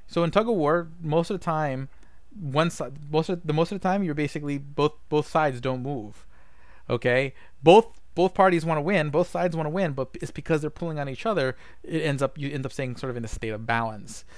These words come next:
And that is sort of a state of freedom. Everyone's kind of pulling in a different direction,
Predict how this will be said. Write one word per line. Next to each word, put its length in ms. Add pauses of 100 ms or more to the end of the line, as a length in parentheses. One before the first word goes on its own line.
(280)
And 160
that 160
is 160
sort 160
of 120
a 80
state 220
of 80
freedom. 320
Everyone's 400
kind 160
of 80
pulling 360
in 80
a 40
different 240
direction, 520